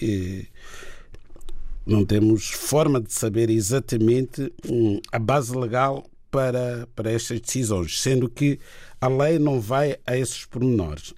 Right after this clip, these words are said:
Aqui em Portugal existe uma lei, que também vigora nos consulados de Portugal em todo o mundo, que estabelece os emolumentos a pagar pelos atos notariais que são praticados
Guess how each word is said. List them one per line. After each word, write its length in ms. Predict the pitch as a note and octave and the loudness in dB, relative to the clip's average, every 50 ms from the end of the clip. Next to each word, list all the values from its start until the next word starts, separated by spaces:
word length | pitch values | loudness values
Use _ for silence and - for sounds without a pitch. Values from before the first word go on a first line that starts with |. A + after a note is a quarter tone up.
| - - | -6 -4
Aqui 220 | - A2+ - E3+ | -2 2 4 4
em 80 | F3 E3 | 4 4
Portugal 460 | - - - - B2+ A#2 B2 C3 B2+ | 2 -4 -10 -6 -2 -2 0 0 0
existe 400 | B2 A#2 A2 B2 B2+ A2 - - | 0 -2 -2 -4 -4 -4 -4 -2
uma 160 | G#2+ A#2 C#3 | -2 0 2
lei, 280 | E3 E3+ E3 F3 F#3+ - - - | 4 4 4 2 0 -2 -8 -16
que 100 | - - | -14 -8
também 240 | - F#2+ G#2+ A2 G#2+ | -6 -4 -2 -2 -2
vigora 400 | F#2+ G2 G2+ F#2 G2+ G#2 G#2 G#2 | -2 -4 -4 -2 -2 -2 0 0
nos 180 | G#2 G2 - | 0 -2 -2
consulados 600 | - - G#2 G2 - - G#2+ A2+ B2+ A#2 G2 G#2+ | -4 -4 -4 -4 -2 -2 0 0 0 0 -2 -4
de 80 | G#2 G#2+ | -6 -6
Portugal 460 | - - - - - G2 G#2 G#2+ G#2 - - - | -8 -8 -10 -8 -4 -2 0 0 0 -2 -4 -2
em 140 | A#2+ B2+ B2+ A#2+ | 0 2 2 2
todo 360 | - - A2 G#2 F#2 G#2 A2 | 2 2 0 2 2 4 4
o 20 | |
mundo, 420 | A#2+ C3 D3+ E3+ F3 F3+ E3+ F3 - - - - - - - - - - - - - - - - - - | 6 6 6 6 6 4 0 -4 -8 -10 -16 -20 -20 -20 -20 -20 -20 -20 -20 -20 -20 -20 -20 -20 -16 -2
que 100 | - C#3+ C#3+ | 2 2 2
estabelece 600 | - - E3 D#3 C#3 D3+ D3+ D#3 D#3+ D#3 - D#3+ | 2 2 0 0 2 2 2 2 2 0 0 -2
os 280 | D#3+ C3+ A#2 G#2 C3+ | -2 -2 -2 0 2
emolumentos 840 | D#3 D#3+ D#3 D3+ D3+ D3+ D3+ C#3 C#3+ C#3+ C#3 D3 D#3 D#3+ - - C3+ | 4 4 6 6 6 4 4 6 6 6 6 6 6 4 2 0 -4
a 40 | - | -4
pagar 340 | - B2+ A#2+ B2 C3+ C#3+ C#3+ | -4 -4 -2 0 0 0 0
pelos 340 | - - C3+ B2+ A2 - - | 0 0 0 0 0 0 0
atos 260 | C3+ C#3 - - - | -2 -2 -4 -4 -4
notariais 560 | C#3 B2 A2 - B2 A#2 A2+ A2+ B2 C3+ A#2+ - | -2 -2 0 0 0 2 2 4 2 2 0 -2
que 140 | - - | -4 -4
são 160 | - - C3 A#2+ | -2 -2 -2 0
praticados 840 | - B2 A#2 G2+ - A2+ G2 - - B2+ B2+ C#3 C3+ - - - | 0 0 -2 0 0 -2 -2 0 2 2 2 2 0 -2 -8 -10